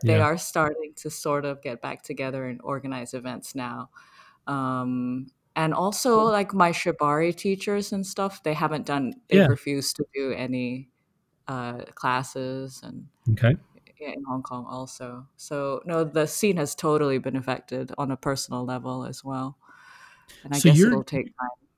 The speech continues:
Speaker 1: in, in America, but it will
Speaker 2: y-,
Speaker 1: happen.
Speaker 2: you're saying, though, that, I mean, w-, when did, when did all of this stuff start up? And, and y-, you're saying it's getting better now?
Speaker 1: It's better now, much better. In December, it started in December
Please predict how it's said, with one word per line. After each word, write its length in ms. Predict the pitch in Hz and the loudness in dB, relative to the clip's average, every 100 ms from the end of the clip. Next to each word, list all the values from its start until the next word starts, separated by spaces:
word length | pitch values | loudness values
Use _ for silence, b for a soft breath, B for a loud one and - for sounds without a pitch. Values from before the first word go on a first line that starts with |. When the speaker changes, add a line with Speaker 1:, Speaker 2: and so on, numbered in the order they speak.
| - | -8
Speaker 1:
in, 400 | 131 123 123 131 143 | -6 -4 -4 -6 -6
in 100 | 127 | -4
America, 500 | 120 120 117 131 131 | -4 -6 -10 -14 -16
but 100 | - | -14
it 100 | - | -10
will 140 | 131 | -8
Speaker 2:
y-, 60 | 120 | -8
Speaker 1:
happen. 340 | 120 147 165 - | -2 0 0 4
Speaker 2:
you're 180 | 147 180 | 8 8
saying, 460 | - 196 196 175 | 8 6 8 8
though, 280 | 135 135 123 | 10 10 10
that, 380 | 117 127 123 - - | 8 8 6 0 4
I 60 | 135 | 8
mean, 360 | 139 131 135 - | 10 10 8 0
w-, 360 | 392 311 - | -6 -2 -2
when 260 | - 147 196 | 6 8 10
did, 240 | 180 143 139 - | 8 4 -4 -2
when 220 | 135 170 | 6 8
did 160 | 202 180 | 8 6
all 200 | 170 156 | 6 8
of 100 | 131 | 8
this 160 | 143 135 | 8 6
stuff 240 | 151 131 | 6 4
start 320 | - 131 127 | 6 6 8
up? 240 | 123 123 - | 8 6 6
And, 340 | 113 110 - - | 4 4 0 4
and 320 | 120 117 120 - _ _ _ _ | 6 6 4 -4 _ _ _ _
y-, 140 | 131 139 | 2 6
you're 160 | 131 131 | 8 8
saying 240 | 170 156 | 8 8
it's 120 | 131 | 8
getting 260 | - 135 120 | 6 6 8
better 260 | 131 123 117 | 8 8 6
now? 460 | 110 107 98 120 _ _ - | 4 4 0 -4 _ _ -2
Speaker 1:
It's 160 | - | -2
better 280 | - 151 139 | 2 2 4
now, 360 | 139 131 127 139 | 2 2 0 2
much 260 | 156 - | 0 0
better. 440 | - 131 127 127 143 _ - | -2 -2 -2 -4 -8 _ -2
In 140 | 156 | 0
December, 840 | 165 160 160 160 147 139 135 - _ _ | 2 4 4 4 2 2 0 -6 _ _
it 140 | 143 135 | -4 -2
started 420 | - 123 127 127 | -2 -2 -2 -4
in 100 | 131 | -4
December 680 | 131 127 127 127 123 135 | -6 -6 -6 -6 -6 -8